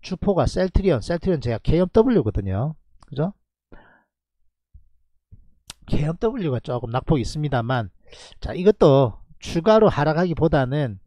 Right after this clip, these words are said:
이백사십일, 여기는 지지할 가능성 좀 높지 않을까. 시장 반등 나올 때 여기서 한 번에 푹푹 사 프로, 오 프로씩 막, 아, 반등 나오는 그런 경향들이 있거든요. 그러면, 아,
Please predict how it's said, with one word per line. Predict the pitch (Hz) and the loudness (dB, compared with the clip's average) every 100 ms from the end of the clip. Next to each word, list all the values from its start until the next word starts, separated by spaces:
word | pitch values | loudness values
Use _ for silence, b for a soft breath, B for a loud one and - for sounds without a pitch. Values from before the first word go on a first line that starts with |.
| _ | _
이백사십일, | - 107 180 190 185 - 175 170 101 117 | -14 -6 -4 -2 -4 -6 -4 -4 -4 -6
여기는 | 170 190 151 | -8 -6 -10
지지할 | - 151 147 170 | -12 -10 -4 -2
가능성 | 131 120 - | -4 -8 -10
좀 | 120 113 _ _ _ | -10 -10 _ _ _
높지 | - 170 - | -2 -2 -2
않을까. | 120 127 - 98 - _ _ _ _ _ - | -6 -6 -8 -10 -12 _ _ _ _ _ -18
시장 | - 151 165 | -8 -4 -2
반등 | 139 151 170 | -2 -2 -4
나올 | 151 | -4
때 | - 151 123 | -2 -2 -2
여기서 | 165 139 | -4 -6
한 | 107 127 | -6 -2
번에 | 165 135 - | -2 -2 -4
푹푹 | - - - - - _ b b | -2 0 0 -2 -20 _ b b
사 | - 123 | -2 2
프로, | - 180 | 2 2
오 | |
프로씩 | - 180 170 131 | 0 0 -2 -6
막, | 110 _ - | -10 _ -20
아, | - 101 98 98 | -12 -10 -8 -4
반등 | - 110 160 | -4 -4 -2
나오는 | 156 170 175 | 0 0 -2
그런 | 151 175 175 | -4 -6 -4
경향들이 | 120 127 170 147 113 | -4 -4 -4 -4 -6
있거든요. | - 107 139 117 139 | -6 -6 -4 -8 -8
그러면, | 156 147 143 _ b b b _ _ - | -10 -10 -12 _ b b b _ _ -20
아, | 110 98 92 | -20 -20 -20